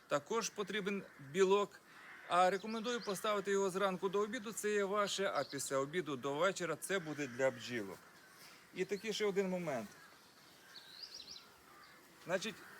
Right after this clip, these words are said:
трутень виходить через ці дірочки, і потім він не може попасти до себе в гніздо. Проходячи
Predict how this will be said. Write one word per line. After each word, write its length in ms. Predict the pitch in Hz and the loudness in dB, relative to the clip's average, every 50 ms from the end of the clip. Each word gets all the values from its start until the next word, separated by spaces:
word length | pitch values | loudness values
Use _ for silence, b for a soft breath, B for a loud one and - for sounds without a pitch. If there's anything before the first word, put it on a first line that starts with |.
| - - | -6 -2
трутень 380 | 233 240 247 208 226 208 202 | 2 2 2 4 4 4 4
виходить 360 | 196 185 - 208 202 180 170 | 4 4 6 6 6 6 6
через 260 | - 202 202 202 185 - | 4 6 8 8 8 6
ці 160 | - 208 208 | 4 2 2
дірочки, 680 | 175 170 240 240 226 214 175 - - - 160 156 160 | 4 4 6 8 8 8 8 6 4 4 4 4 4
і 60 | 180 180 | 4 4
потім 360 | 175 220 220 180 202 185 175 | 6 6 6 6 6 4 4
він 120 | 175 175 175 | 4 4 4
не 80 | 170 | 4
може 280 | 175 180 185 180 156 165 | 4 6 6 6 4 2
попасти 480 | - 160 156 - 165 165 156 - 151 | 0 0 2 8 10 10 10 8 2
до 140 | 139 127 139 | 0 0 0
себе 280 | - - 160 147 139 143 | 4 6 6 6 6 6
в 60 | 135 | 4
гніздо. 460 | 139 143 139 131 117 117 127 110 104 - - | 6 4 2 2 2 4 2 2 2 2 2
Проходячи 680 | 151 160 160 - 202 196 160 170 156 - 170 160 151 | 2 2 6 6 6 6 6 4 2 2 4 4 2